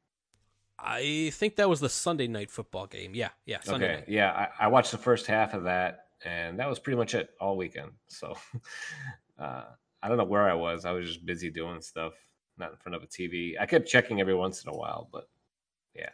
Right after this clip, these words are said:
Speaker 2: not paying attention at all. So
Speaker 1: Yeah,
Speaker 2: I'm
Speaker 1: I
Speaker 2: ready to talk about football. <laughs>
Speaker 1: I was wired into that Bears-Packers game. I was, like, ready for Justin Fields to,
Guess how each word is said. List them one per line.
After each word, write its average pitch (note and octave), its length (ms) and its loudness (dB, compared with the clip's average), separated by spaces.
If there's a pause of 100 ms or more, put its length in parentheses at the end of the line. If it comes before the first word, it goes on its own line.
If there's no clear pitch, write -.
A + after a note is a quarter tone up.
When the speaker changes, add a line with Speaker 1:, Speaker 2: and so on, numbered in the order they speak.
(100)
Speaker 2:
not F#2 200 -4
paying E2 160 -8
attention D#2+ 360 -12
at C#2 80 -10
all. C2+ 240 -8 (140)
So F#2+ 100 -8
Speaker 1:
Yeah, A#2 160 6
Speaker 2:
I'm F3+ 60 8
Speaker 1:
I - 0 -
Speaker 2:
ready E2 120 0
to D#2 80 -8
talk D#2+ 240 -2
about D#2+ 280 -6 (120)
football. E2+ 340 0 (180)
<laughs> C3 200 -4
Speaker 1:
I F#3+ 120 8
was A#3 180 2
wired C#3 400 6
into C#3 300 4
that A#2+ 260 2
Bears-Packers B2 720 -2
game. G#2 320 -4
I C#3 120 2
was, C3 180 0
like, G#2+ 360 -4
ready C3 460 0
for C#3+ 220 -2
Justin C3 380 -2
Fields B2+ 640 -4
to, G#2 340 -4